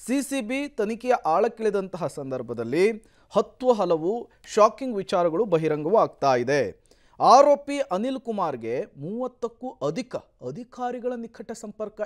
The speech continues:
ಇತ್ತು ಅನ್ನುವಂತಹ ವಿಚಾರ ಮುನ್ನೆಲೆಗೆ ಬಂದಿದೆ. ಅದರಲ್ಲೂ ಯಾರ್ಯಾರು?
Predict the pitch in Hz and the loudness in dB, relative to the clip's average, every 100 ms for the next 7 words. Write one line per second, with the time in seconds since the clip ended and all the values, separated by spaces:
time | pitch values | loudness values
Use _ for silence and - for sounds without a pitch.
0 | - 220 _ 247 233 220 196 175 170 165 | -10 -14 _ -10 -6 0 0 0 -10 -10
1 | 170 151 143 147 139 226 190 147 165 160 | -10 -10 -8 -6 -6 -6 -6 -6 -4 -6
2 | 127 95 _ _ 98 175 247 220 208 208 | -6 -10 _ _ -4 -2 0 2 4 2
3 | 175 151 | 0 -4